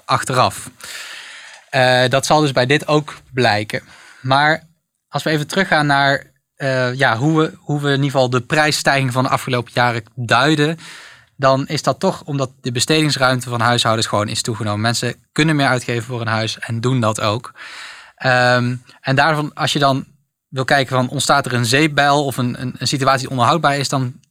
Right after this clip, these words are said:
dan is het denk ik goed om naar de betaalbaarheid te kijken op de Nederlandse woningmarkt. En daar zijn op dit moment misschien nog niet eens zo'n hele gekke dingen,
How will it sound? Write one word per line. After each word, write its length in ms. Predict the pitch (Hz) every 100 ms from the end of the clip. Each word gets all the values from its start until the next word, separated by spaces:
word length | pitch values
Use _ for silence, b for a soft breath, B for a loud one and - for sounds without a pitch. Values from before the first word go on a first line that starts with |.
| _ _
dan 160 | 131 131
is 80 | 131
het 120 | 127
denk 200 | 120 110
ik 80 | -
goed 200 | 151 -
om 120 | 123
naar 120 | 117
de 60 | 117
betaalbaarheid 580 | - 131 135 107 110
te 80 | -
kijken 340 | - 101 107 110
op 160 | - -
de 80 |
Nederlandse 340 | 113 104 107 117
woningmarkt. 600 | 104 107 110 120 - - B B B B B
En 180 | - 127
daar 180 | 127 143
zijn 120 | 143
op 120 | 131
dit 120 | 139 151
moment 340 | 147 139 139
misschien 240 | 139 -
nog 80 | 151
niet 120 | 147
eens 100 | 160
zo'n 120 | 147 113
hele 260 | 135 143
gekke 260 | - 131 120
dingen, 320 | 123 120